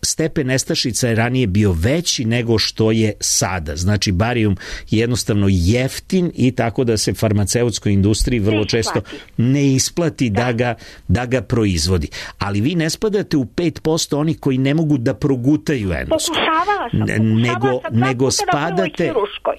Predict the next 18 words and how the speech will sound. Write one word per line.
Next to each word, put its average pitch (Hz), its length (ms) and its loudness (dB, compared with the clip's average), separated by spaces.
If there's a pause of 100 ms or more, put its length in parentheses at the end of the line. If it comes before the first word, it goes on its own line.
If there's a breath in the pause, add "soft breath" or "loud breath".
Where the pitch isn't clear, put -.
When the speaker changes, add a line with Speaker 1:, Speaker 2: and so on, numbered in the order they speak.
(140)
Speaker 2:
Nije - 220 0
Speaker 1:
nego, 127 240 0
Speaker 2:
išlo. 139 300 -2 (240)
Speaker 1:
nego 104 300 2
spadate 151 640 -2
u 101 220 0
grupu 139 460 2
pacijenata 110 680 -2
koji 98 240 2
ima 139 200 2
suženje 117 800 0
na 165 100 2
jednjaku, 117 500 0
ako 107 180 0
sam 110 180 0
vas 107 120 0
dobro 110 300 0
shvatio, 190 400 -2